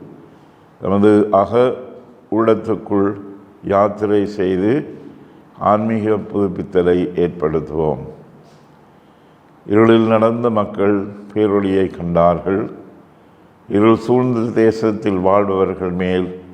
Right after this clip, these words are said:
ஒளி பிரகாசித்தது" என்ற இறை வார்த்தைக்கு அமைய, கிறிஸ்துவின் ஒளியில் வாழ்பவர்களாக ஜூபிலி ஆண்டு முழுவதும் நம்பிக்கையின் திருப்பயணிகளாக பயணிப்போம்.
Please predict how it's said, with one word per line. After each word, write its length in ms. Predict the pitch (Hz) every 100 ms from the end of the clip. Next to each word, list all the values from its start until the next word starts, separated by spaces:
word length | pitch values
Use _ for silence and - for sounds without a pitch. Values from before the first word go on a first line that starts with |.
| - - -
ஒளி 420 | 85 98 107 117 - -
பிரகாசித்தது" 1080 | 85 82 95 90 - 82 - 80 80 90 78 - - - - - _ - _ _ _ _ _ _ _
என்ற 340 | 95 95 95
இறை 300 | 90 104 117
வார்த்தைக்கு 720 | 107 101 98 85 101 92 92 87
அமைய, 500 | 95 95 113 131 - - - - - - _ _ _ -
கிறிஸ்துவின் 680 | 127 131 - 110 110 95 85
ஒளியில் 360 | 101 104 107 98
வாழ்பவர்களாக 1040 | 95 98 98 95 87 87 82 85 104 131 - - - - - _ _ _ _ _ 92
ஜூபிலி 380 | 120 117 107
ஆண்டு 280 | 95 92 90
முழுவதும் 600 | 90 87 87 85 90 90 90 - 95
நம்பிக்கையின் 800 | 104 107 107 - 101 95 95 95
திருப்பயணிகளாக 1000 | 101 104 82 92 90 85 85 82 78 80 92
பயணிப்போம். 600 | 85 85 78 - 73